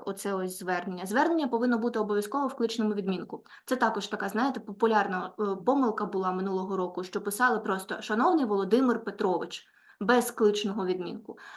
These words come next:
Про всяк випадок, для того, щоб ви не переплутали, як там правильно воно пишеться в кличному відмінку, я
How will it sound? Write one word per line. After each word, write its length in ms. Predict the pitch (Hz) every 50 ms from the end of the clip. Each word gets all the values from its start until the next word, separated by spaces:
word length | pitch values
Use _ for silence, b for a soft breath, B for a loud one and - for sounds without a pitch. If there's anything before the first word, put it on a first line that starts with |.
| B B
Про 140 | - 233 247
всяк 300 | 240 240 - 277 269 269
випадок, 500 | 254 320 415 415 359 285 202 190 190 190
для 120 | 202 214
того, 220 | 214 262 277 262 240
щоб 180 | 240 240 226
ви 100 | 226 254
не 120 | 247 240 240
переплутали, 640 | 240 240 226 226 226 240 240 226 - 208 190 180 185
як 220 | 190 202 190 -
там 160 | - 208 190 185
правильно 380 | 202 185 180 185 185 185 180
воно 200 | 175 185 185 180
пишеться 340 | - 190 185 - - - 190
в 60 | 190
кличному 400 | - 208 196 - 233 214 220 226
відмінку, 420 | 226 240 240 294 370 415 415 330 214
я 380 | 214 233 247 285 277 - -